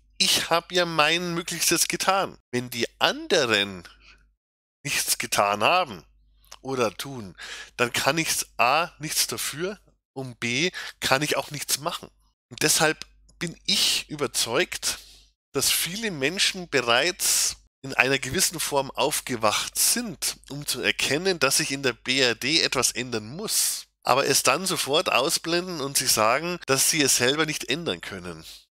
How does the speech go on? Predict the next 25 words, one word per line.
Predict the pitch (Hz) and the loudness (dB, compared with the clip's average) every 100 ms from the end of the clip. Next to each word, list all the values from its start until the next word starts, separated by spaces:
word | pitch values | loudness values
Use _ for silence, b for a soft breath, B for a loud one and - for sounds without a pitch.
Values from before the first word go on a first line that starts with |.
| B B B B - | B B B B 0
Außerdem | 117 156 180 190 180 | 2 4 2 2 0
ist | 147 - | 0 0
die | |
Notwendigkeit | 156 143 127 131 143 - 143 139 | -2 0 2 2 2 0 0 0
nicht | 135 - - | -2 0 4
da, | 110 135 190 - B B B - | 4 4 0 -4 B B B 2
da | 127 | 2
es | 131 | 4
mich | 143 147 | 0 0
selber | - 139 175 180 | 2 4 4 0
in | 135 127 | -2 2
meinem | 123 143 160 135 | 2 2 0 -4
Umfeld | 175 202 - 156 131 | -8 -6 0 0 2
ja | 127 | 2
nicht | 143 139 - | 2 -2 2
weiter | 120 139 139 | 2 2 -4
betrifft, | 131 170 - - - - _ - | -4 -6 -6 -6 -8 -12 _ -2
da | 117 | 0
ich | 135 | 4
ja | 151 | 2
bereits | 135 120 117 - | 4 4 4 4
alles | 110 147 156 | 2 2 0
dafür | 135 139 | -2 -4
getan | - 117 - 110 143 147 | -6 -6 0 0 2 2
habe, | 147 156 170 | 2 2 -2